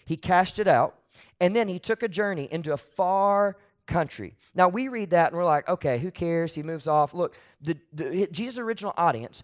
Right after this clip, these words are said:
would have been mostly Jews, and Jews were very ethnocentric. Here's what that, that, that means. They thought that they were the stuff, and everybody else in the world was just second-class citizens. We as Americans can't relate to that at all, can we?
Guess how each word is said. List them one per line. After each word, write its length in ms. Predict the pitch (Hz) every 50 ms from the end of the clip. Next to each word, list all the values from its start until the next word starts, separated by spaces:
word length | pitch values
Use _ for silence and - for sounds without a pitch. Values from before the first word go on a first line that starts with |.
| _ _
would 140 | - 170 170
have 40 |
been 120 | 170 170 170
mostly 340 | 175 196 - - - 202 170
Jews, 540 | 143 120 160 160 120 95 101 127 - - _ _ - - _ -
and 180 | 180 180 175
Jews 440 | 143 120 180 247 262 247 202 - 175
were 80 | 180 165
very 180 | 180 185 185 - -
ethnocentric. 920 | 165 180 - - 180 170 170 - - - 143 117 - - - - _ _ _ _ _ _ - _ -
Here's 260 | - - - - -
what 140 | 220 202 -
that, 180 | 185 175 - -
that, 160 | 156 143 139
that 160 | 156 147 131
means. 300 | 143 135 110 98 104 - _ - _ _ 143
They 260 | 123 151 196 220 -
thought 400 | 220 - - 202 180 175 160 135
that 120 | 160 156
they 100 | - 175
were 100 | 190 202
the 80 | 202 214
stuff, 520 | 208 - - - 175 147 123 127 139 - _ _ - -
and 160 | - 147 156 165
everybody 580 | 185 202 208 233 233 233 208 214 208 175 170
else 200 | 202 208 - -
in 40 | 170
the 80 | 156 147
world 220 | 147 139 139 143
was 100 | 147 139
just 200 | 131 147 - -
second-class 500 | 175 170 - 175 - - 160 156 147 139
citizens. 480 | - 151 131 117 98 98 92 - - - _ - _
We 200 | - 156 208 254
as 100 | 254 202
Americans 460 | 202 185 196 196 185 - 160 139 -
can't 180 | - - 185 156
relate 220 | 165 165 165 131
to 80 | - 143
that 120 | 151 151
at 60 | 143 143
all, 180 | 147 139 117
can 200 | - 139 139 120
we? 140 | 107 90 85